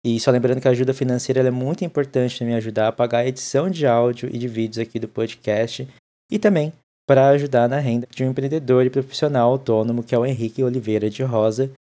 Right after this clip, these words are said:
da De Rosa Edições, que cuida de todo o processo de edição do podcast.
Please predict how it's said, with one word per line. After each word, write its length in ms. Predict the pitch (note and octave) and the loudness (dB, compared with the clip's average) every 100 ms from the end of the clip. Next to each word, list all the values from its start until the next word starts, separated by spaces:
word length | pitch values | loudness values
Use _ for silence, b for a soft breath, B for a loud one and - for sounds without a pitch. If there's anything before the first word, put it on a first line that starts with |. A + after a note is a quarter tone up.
| _ - | _ 0
da 160 | C3 B2+ | 4 4
De 120 | C3+ | 4
Rosa 340 | B2 A#2+ A#2+ | 2 4 2
Edições, 480 | A#2 - - B2 A#2+ | -2 -4 -2 -2 -2
que 140 | - | -6
cuida 240 | E3+ D#3+ D3 | -4 -2 -2
de 120 | C#3 | -2
todo 180 | D3 D3 | -2 -2
o 40 | |
processo 560 | D3+ E3 - B2 A#2 B2+ | -4 -6 0 2 2 0
de 120 | A#2+ | -2
edição 360 | B2 - A2+ A2 | -4 -4 -4 -4
do 240 | A2+ G#2 | -4 -6
podcast. 800 | - A2 B2 - F#2 - - | -4 -6 -6 -6 -6 -8 -16